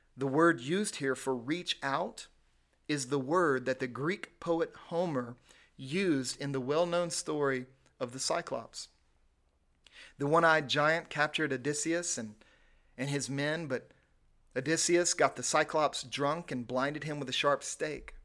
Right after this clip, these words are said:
And though Odysseus wanted to get out of the cave and find his men, doing so was hard because the Cyclops was groping around to find and kill the hero. Of course, he was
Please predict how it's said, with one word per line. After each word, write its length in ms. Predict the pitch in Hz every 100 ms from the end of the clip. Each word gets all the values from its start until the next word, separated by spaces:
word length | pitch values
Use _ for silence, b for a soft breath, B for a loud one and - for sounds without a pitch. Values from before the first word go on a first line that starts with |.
| - - _ _ - b b b b b
And 100 | 139
though 80 | 165
Odysseus 500 | 151 175 - 185 -
wanted 240 | 175 170
to 60 | 147
get 140 | 147
out 180 | 151 165
of 80 | 139
the 80 | 131
cave 480 | - 180 208 147
and 120 | 135 127
find 300 | 156 156 139
his 180 | 127
men, 440 | 123 156 190 147 135 B -
doing 300 | 123 170 208
so 140 | - 151
was 160 | 127
hard 480 | - - 226 196 139
because 440 | 123 131 147 131 - B
the 100 | -
Cyclops 720 | 139 - 202 240 156 139 -
was 140 | 139 123
groping 460 | - 139 135 139
around 640 | 139 131 143 139 123 110 - _ _ _ _ _ _ _ B B _
to 100 | 156
find 560 | - - 156 160 135 123
and 240 | 131 135 _
kill 400 | - 156 160 147 -
the 140 | 127
hero. 480 | 120 170 160 131 123
Of 160 | 123
course, 280 | - 165 151
he 140 | 170 151
was 300 | 135 120